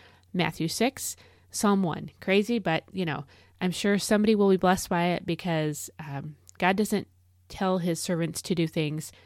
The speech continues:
for random, no good reasons. So we'll see what becomes of all this. Okay, so before we jump into today's verses from Matthew chapter six, um, and they're gonna be words in red. So when we see words in red where Jesus was speaking,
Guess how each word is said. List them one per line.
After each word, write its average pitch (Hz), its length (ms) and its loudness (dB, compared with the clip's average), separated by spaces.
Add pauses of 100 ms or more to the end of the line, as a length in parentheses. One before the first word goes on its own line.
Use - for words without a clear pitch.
(280)
for 180 240 2
random, 160 420 0
no 151 140 0
good 151 160 -2
reasons. 151 400 -6
So 170 180 2
we'll 170 180 2
see 190 440 2
what 165 160 -2
becomes 233 340 -2
of 208 60 0
all 143 140 0
this. - 340 -10
Okay, 139 240 6 (800)
so - 160 2
before 202 320 0
we 269 100 2
jump 202 300 0
into 175 480 -2
today's 170 720 0 (420)
verses 170 600 0
from 151 220 -2
Matthew 156 280 0
chapter 170 340 -2
six, - 460 -6 (480)
um, 160 460 -2
and 180 140 0
they're 165 80 2
gonna 208 160 4
be 240 120 2
words 202 320 4
in 226 140 6
red. 156 460 2
So 165 320 0
when 156 200 -2
we 170 200 0
see 196 320 0
words 170 280 0
in 196 120 2
red 175 360 2
where 156 120 0
Jesus 175 420 -2
was 180 80 -4
speaking, 151 560 -2